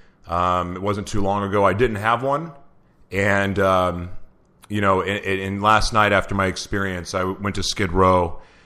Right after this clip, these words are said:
and had the opportunity to speak to ages eight to fourteen, uh, the kids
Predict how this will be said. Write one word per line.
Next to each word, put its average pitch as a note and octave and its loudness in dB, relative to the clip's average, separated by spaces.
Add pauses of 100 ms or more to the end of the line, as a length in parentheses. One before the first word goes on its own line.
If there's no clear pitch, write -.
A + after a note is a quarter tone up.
(180)
and F#2 -8
had G#2 0
the G2+ 0
opportunity G2 0
to F2 -6
speak - -6 (500)
to F#2+ -4 (360)
ages A2 -4
eight G#2+ -4
to G#2 -10
fourteen, G#2 -6 (100)
uh, F#2 -8
the F#2 -6
kids F2 -2